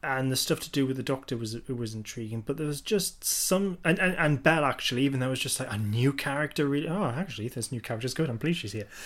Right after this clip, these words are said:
Um, so all that was good, and then the romance at the end, that, that Bal-, Belle and Vinder are, are looking for each other, uh, and are romantically linked, and, um, Belle is pregnant.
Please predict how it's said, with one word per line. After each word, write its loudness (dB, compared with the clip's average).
Um, 8
so 8
all 10
that 4
was 2
good, 6
and 4
then 8
the 4
romance 4
at -6
the 0
end, 2
that, -2
that -2
Bal-, 0
Belle 6
and 2
Vinder 2
are, 0
are 0
looking 0
for -8
each -6
other, -2
uh, -8
and -4
are 2
romantically -2
linked, -2
and, -2
um, -2
Belle 6
is -2
pregnant. 2